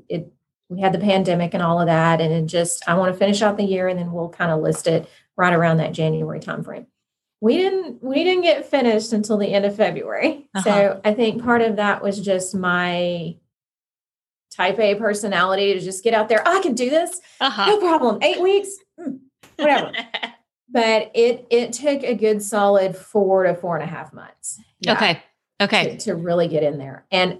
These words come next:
Speaker 1: I will say what surprised me is it was the,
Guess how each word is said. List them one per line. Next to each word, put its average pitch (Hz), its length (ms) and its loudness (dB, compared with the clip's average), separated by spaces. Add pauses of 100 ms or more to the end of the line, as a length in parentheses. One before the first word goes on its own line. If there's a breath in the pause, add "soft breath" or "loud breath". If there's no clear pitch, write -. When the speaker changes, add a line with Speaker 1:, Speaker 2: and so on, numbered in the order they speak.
Speaker 1:
I 196 140 4
will 185 340 2
say 233 260 0
what 196 400 -2 (200)
surprised 170 680 -6
me 160 320 -6
is 165 220 -6
it 175 180 -2
was 190 460 -2
the, 165 480 -6